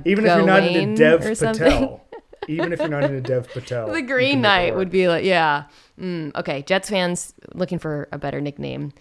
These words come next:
Speaker 2: Uh, problem with Mike White is you can't really do nicknames for him. But, um, you
Speaker 1: What about,
Speaker 2: certainly don't
Speaker 1: uh, so, someone suggested to us last year, and we didn't really get it because we weren't watching the show, but the White Lotus, because of, of Mike
Speaker 2: 'Cause his
Speaker 1: White,
Speaker 2: name, yeah.
Speaker 1: the creator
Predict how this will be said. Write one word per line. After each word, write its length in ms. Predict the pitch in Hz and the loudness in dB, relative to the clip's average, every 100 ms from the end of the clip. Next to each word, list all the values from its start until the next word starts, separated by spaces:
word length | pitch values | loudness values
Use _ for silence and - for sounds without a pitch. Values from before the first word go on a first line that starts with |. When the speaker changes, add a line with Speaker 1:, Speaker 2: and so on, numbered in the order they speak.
| _ _ _ _ | _ _ _ _
Speaker 2:
Uh, 380 | - 147 139 135 | -4 0 0 -2
problem 220 | - 233 294 | -2 0 2
with 80 | |
Mike 200 | 214 180 | 2 0
White 220 | 165 160 147 | 2 0 0
is 220 | 147 - | -4 -8
you 60 | |
can't 200 | 143 143 | -8 -6
really 160 | 123 135 | -6 -6
do 120 | 135 | -6
nicknames 480 | 131 127 127 139 - | -6 -6 -8 -8 -10
for 120 | - | -10
him. 180 | 156 143 | -8 -4
But, 220 | 143 185 | 0 2
um, 280 | - 214 214 226 | 6 6 6 2
you 120 | 214 - - 165 | -6 -10 -14 0
Speaker 1:
What 140 | 190 | 4
about, 20 | 254 | 6
Speaker 2:
certainly 220 | 262 190 | 6 4
don't 340 | 196 190 - | 2 2 -4
Speaker 1:
uh, 60 | 151 | -6
so, 260 | 165 240 - | 2 2 2
someone 380 | - 220 262 254 | -2 2 2 0
suggested 420 | 202 233 240 190 | 2 2 2 -6
to 140 | 226 | 0
us 100 | 226 | 0
last 220 | 226 214 240 | 2 -2 0
year, 80 | 220 | -2
and 40 | |
we 60 | 185 | -2
didn't 120 | 196 | -4
really 140 | 202 | -4
get 200 | 165 202 | -2 0
it 60 | 196 | -2
because 180 | 175 160 | -6 -8
we 60 | 175 | -6
weren't 100 | 175 | -8
watching 180 | 165 180 | -8 -10
the 40 | |
show, 220 | - 247 | -4 -2
but 360 | 151 151 135 139 | -2 -6 -8 -8
the 80 | 147 | 0
White 220 | 170 165 | 0 2
Lotus, 400 | 185 220 131 - | 0 0 -2 -6
because 360 | 143 147 143 127 - | -8 -4 -4 -6 -6
of, 280 | 147 156 127 | -4 -6 -8
of 320 | 156 131 131 - | -4 -4 -6 -10
Mike 140 | 131 | -4
Speaker 2:
'Cause 80 | 151 | -2
his 80 | 147 | 0
Speaker 1:
White, 140 | 135 | 0
Speaker 2:
name, 100 | 151 | 0
yeah. 340 | 165 160 156 156 - _ | 0 -2 -4 -8 -14 _
Speaker 1:
the 100 | 147 | -6
creator 760 | 147 147 147 156 143 131 131 | -4 0 4 4 2 -2 -6